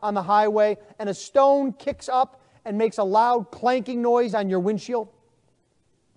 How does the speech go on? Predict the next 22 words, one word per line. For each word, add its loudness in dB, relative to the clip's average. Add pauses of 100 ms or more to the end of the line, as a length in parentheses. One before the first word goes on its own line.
(500)
And -6
you -2
look 2
at -6
your 0
windshield -4 (540)
and -12
it -14
looks -4
like 2
everything's 0
fine 0
and -6
you -8
say, -4 (440)
"Well, -6
I'm -4
glad 6
that 2
I 4
escaped -6
unharmed." -2